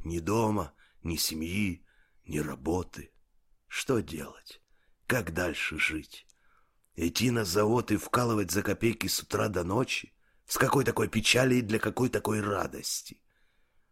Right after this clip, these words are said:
Короче, не сразу, но все же довольно скоро я вернулся к прежней жизни. В ней все было ясно.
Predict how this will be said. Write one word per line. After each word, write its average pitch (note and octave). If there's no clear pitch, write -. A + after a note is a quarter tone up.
Короче, G2
не F#2+
сразу, G2
но G2+
все F2+
же E2+
довольно F2
скоро G2+
я F#2
вернулся E2+
к -
прежней D#2
жизни. -
В F2+
ней E3
все D#3+
было G#2+
ясно. F2